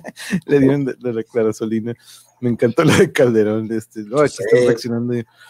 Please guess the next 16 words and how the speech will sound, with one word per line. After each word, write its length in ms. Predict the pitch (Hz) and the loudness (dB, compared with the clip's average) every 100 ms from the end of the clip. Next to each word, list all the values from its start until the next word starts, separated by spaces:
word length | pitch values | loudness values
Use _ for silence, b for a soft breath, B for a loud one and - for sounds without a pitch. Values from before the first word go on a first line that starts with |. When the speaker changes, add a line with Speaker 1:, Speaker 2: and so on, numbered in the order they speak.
| b - | b -2
Speaker 1:
Los 120 | 135 | 0
cartones 380 | 135 113 135 143 | 0 2 2 4
de 80 | 139 | 4
Manrique, 420 | 127 113 131 143 | 4 2 0 2
la 80 | 131 | 4
verdad, 180 | 117 120 | 4 2
son 140 | 131 | -2
geniales, 460 | - 131 120 120 117 | -4 -2 0 -2 -2
magníficos 680 | 113 110 123 131 - 127 - | -4 -4 -6 -8 -8 -8 -6
y 80 | 117 | -8
bien 220 | 123 135 | -4 -4
diseñados. 540 | 135 110 110 107 104 | -4 -6 -4 -4 -4
Mil 180 | 117 117 | -4 -4
felicidades, 460 | 131 113 110 104 104 | -4 -6 -2 -2 -2
maestro 260 | 107 - | -6 -6
Manrique. 500 | 113 104 107 - 110 | -4 -4 -6 -4 -4